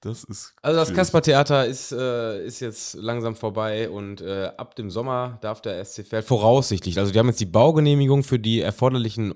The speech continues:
Speaker 2: äh, Umbauten bekommen, ähm, ist also noch nicht ganz in, in, äh, in trockenen Asphalt, aber, ähm, <clears throat> es sieht sehr gut aus.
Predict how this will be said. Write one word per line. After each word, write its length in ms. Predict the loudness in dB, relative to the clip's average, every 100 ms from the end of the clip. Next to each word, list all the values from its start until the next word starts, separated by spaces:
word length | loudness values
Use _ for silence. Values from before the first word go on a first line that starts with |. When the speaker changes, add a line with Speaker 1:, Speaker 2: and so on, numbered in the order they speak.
| -10
Speaker 2:
äh, 60 |
Umbauten 760 | -8 -6 -6 -6 -6 -6 -8 -6
bekommen, 440 | -2 0 0 -2 -8 _ _ _ _
ähm, 340 | 0 0 -2 0
ist 140 | 2
also 220 | 2 2
noch 180 | 2 2
nicht 220 | 2 2
ganz 340 | 4 4 2 -2
in, 240 | -2 -2
in, 380 | -2 -4 -6 -8
äh, 320 | -10 -10 -10 -14 _ _ _
in 140 | -12 -8
trockenen 520 | -2 0 2 0 0 -2
Asphalt, 640 | -4 0 2 2 0 -2
aber, 400 | 0 2 0 0
ähm, 580 | 0 0 2 4 4 2
<clears throat> 40 |
es 80 | -2
sieht 160 | -6 -8
sehr 100 | -8
gut 140 | -8
aus. 280 | -10 -14